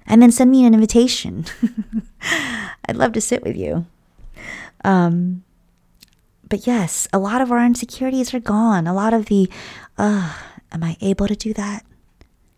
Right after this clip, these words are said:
Am I even capable of doing that? I'm too small for that.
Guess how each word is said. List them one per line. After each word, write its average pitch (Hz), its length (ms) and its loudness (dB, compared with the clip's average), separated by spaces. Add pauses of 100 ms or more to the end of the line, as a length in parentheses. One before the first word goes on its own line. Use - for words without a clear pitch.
(460)
Am - 100 -20
I 190 40 -8
even 180 300 -2
capable 190 580 -4
of 202 120 -6
doing 208 260 -2
that? 202 300 -4 (1300)
I'm 170 200 -10
too 180 140 -6
small 156 400 -4
for - 140 -8
that. 151 540 -8